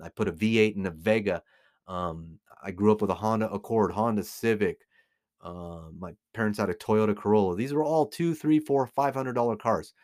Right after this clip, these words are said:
My car was three hundred. So I used reference guides in the library to fix my car because I couldn't afford a fifteen dollar book. And the other thing was we had several different cars coming in and out, and it didn't make sense to buy ten books at a hundred fifty bucks,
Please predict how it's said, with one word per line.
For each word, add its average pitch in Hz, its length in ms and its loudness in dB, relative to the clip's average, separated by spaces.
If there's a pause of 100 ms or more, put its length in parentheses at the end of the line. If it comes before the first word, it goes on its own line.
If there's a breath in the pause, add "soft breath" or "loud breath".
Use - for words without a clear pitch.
(120)
My 107 120 0
car 117 200 2
was 104 140 0
three 110 160 0
hundred. 95 260 -2
So 107 240 0 (840 soft breath)
I 156 100 6
used 208 300 8
reference 151 400 2
guides 110 320 2
in 101 80 -2
the 98 80 0
library 117 500 4
to 104 120 -4
fix - 280 0
my 98 140 -2
car - 340 2 (420)
because 143 260 0
I 135 80 6
couldn't 165 320 2
afford 151 420 4
a 104 40 4
fifteen 113 460 -2
dollar 104 260 0
book. 95 380 -2 (580)
And 107 260 -4
the 120 140 0
other 139 180 4
thing 107 240 0
was 101 180 0
we 104 100 0
had 107 140 -4
several 117 340 -2
different 104 360 -4
cars 123 340 0
coming 107 300 -4
in 107 100 0
and 98 120 0
out, 120 220 0
and 87 120 -6
it 98 60 -8
didn't 113 220 -2
make 95 200 -2
sense 131 320 -10
to 95 80 -10
buy 92 200 0
ten 101 300 -4
books 117 380 -2 (320)
at 110 100 0
a - 20 -2
hundred 117 240 0
fifty 104 200 -6
bucks, 101 400 0